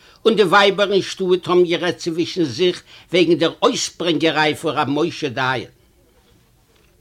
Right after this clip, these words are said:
אין די חדשים איז די כלה געווארן מיד פון אומעסן די קליידער. ווארום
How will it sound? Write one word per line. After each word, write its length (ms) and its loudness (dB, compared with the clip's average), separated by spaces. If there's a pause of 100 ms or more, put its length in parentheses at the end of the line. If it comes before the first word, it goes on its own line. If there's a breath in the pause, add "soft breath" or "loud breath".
(760 soft breath)
אין 140 2
די 100 4
חדשים 600 0
איז 140 0
די 120 -2
כלה 300 0
געווארן 500 2
מיד 380 0
פון 260 -2
אומעסן 500 0
די 120 -4
קליידער. 540 -6 (920 soft breath)
ווארום 320 4